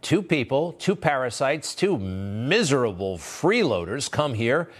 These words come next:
create racial strife, by the way, wherever they go.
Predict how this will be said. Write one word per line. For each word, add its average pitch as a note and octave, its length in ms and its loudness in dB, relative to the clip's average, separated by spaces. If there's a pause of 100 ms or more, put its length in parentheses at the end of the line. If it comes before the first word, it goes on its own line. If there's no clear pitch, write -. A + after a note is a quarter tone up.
(220)
create F3 400 2
racial A3+ 500 2
strife, A#3 540 0
by B2+ 160 2
the B2 80 0
way, B2+ 180 2
wherever F#3+ 720 0
they D#3+ 340 0
go. A#2 540 0